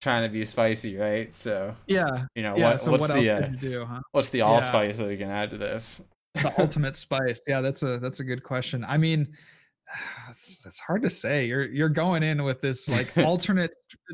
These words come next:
Speaker 2: this alternate win strat, um, of just discarding all their energy w-, on a
Speaker 1: <laughs>
Speaker 2: one prize Pokemon. You know, it's like, how much more spicy can you get?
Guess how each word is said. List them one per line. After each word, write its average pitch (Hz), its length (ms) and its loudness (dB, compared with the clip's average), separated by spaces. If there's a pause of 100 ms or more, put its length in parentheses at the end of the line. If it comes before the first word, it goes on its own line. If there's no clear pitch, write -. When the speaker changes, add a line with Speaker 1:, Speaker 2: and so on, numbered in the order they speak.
Speaker 2:
this 165 220 2
alternate 190 480 0
win 156 180 0
strat, 120 440 -2 (640)
um, 120 640 -2
of 139 240 -2
just 139 320 -6
discarding 139 460 -2
all 127 120 -4
their 123 140 -4
energy 120 540 -8 (300)
w-, 135 240 -4
on 143 140 0
a 127 60 2
Speaker 1:
<laughs> - 0 -
Speaker 2:
one 131 260 0
prize 120 320 -2
Pokemon. 113 720 -4
You 131 120 -4
know, 117 140 -2
it's 120 180 -4
like, 117 160 0
how 160 120 0
much 156 160 0
more 131 200 2
spicy 127 520 -2
can 117 140 -8
you 110 100 -8
get? 113 280 -6